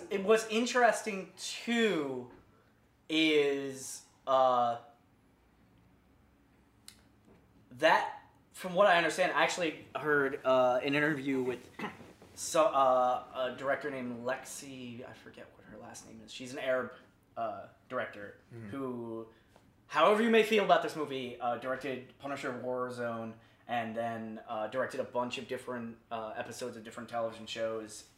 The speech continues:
Speaker 1: Also, i-, now in the D C universe, she's actually a really, from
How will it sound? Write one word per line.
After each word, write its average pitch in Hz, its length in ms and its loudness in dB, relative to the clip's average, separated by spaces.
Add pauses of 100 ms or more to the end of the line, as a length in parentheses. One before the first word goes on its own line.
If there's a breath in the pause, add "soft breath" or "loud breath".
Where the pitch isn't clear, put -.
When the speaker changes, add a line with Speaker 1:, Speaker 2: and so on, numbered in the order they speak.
(100)
Speaker 1:
Also, 120 520 -4 (460 loud breath)
i-, 117 200 -4 (120)
now 120 280 0
in 117 80 -4
the 117 80 -6
D 143 160 -2
C 147 160 -8
universe, 127 400 -2
she's 131 160 -8
actually 127 380 -6
a 117 60 -8
really, 117 340 -8 (920 loud breath)
from 135 280 -10